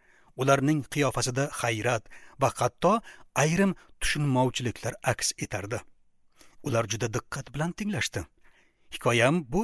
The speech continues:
insonlarni qiziqtirib qo'ygandi. Qahvaxo'rlikdan so'ng surat oldiga qaytib, toki qo'riqchi hamda farrosh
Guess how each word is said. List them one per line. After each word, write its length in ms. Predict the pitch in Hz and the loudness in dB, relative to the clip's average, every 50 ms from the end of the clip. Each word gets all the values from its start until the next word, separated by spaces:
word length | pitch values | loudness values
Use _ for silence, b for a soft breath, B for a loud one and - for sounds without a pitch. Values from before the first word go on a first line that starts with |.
| 226 - | -4 -4
insonlarni 840 | - - 139 135 123 - 131 120 113 113 110 98 - 90 101 113 131 175 - b b b b b b _ - | -2 0 0 2 2 0 0 -2 -2 -2 -2 -2 -4 -2 -2 -2 -2 -2 -4 b b b b b b _ -6
qiziqtirib 520 | - - 101 98 101 - - - 107 98 - | -2 -2 -2 -2 -2 -6 -6 -8 -8 -8 -8
qo'ygandi. 560 | - - 101 101 98 107 101 101 98 98 107 92 - - - _ _ _ _ _ _ _ _ _ _ _ _ _ _ _ _ _ - | -8 -8 -8 -6 -6 -6 -6 -4 -2 -4 -4 -4 -6 -12 -20 _ _ _ _ _ _ _ _ _ _ _ _ _ _ _ _ _ 0
Qahvaxo'rlikdan 800 | - 151 - 156 165 156 - 196 190 196 202 196 170 147 185 208 | 4 4 4 4 4 2 2 2 2 2 2 2 2 4 2 4
so'ng 280 | 180 - 180 175 175 185 175 B B B B | 4 4 4 4 4 4 2 B B B B
surat 440 | B - - - 147 143 147 147 - | B -2 2 2 4 4 4 4 2
oldiga 360 | 143 117 123 113 107 107 127 127 | 0 -2 -2 -2 -2 -4 -4 -4
qaytib, 500 | - - 104 104 - - 120 117 117 104 - - b b b b b b b b b - | -4 -4 -6 -4 -2 0 0 0 0 -2 -6 -16 b b b b b b b b b 4
toki 280 | 160 156 143 - 165 - - - | 4 4 4 2 -2 -6 -6 -6
qo'riqchi 500 | - 139 139 123 110 - - - 110 98 90 90 B B B B B | -2 -2 0 0 -2 -4 -4 -2 -2 -2 -2 -4 B B B B B
hamda 380 | B 147 143 143 139 156 190 196 196 B B B B | B 2 4 4 4 4 4 4 2 B B B B
farrosh 560 | B - - 143 151 151 156 175 185 180 - | B 0 4 4 6 6 6 4 2 2 -2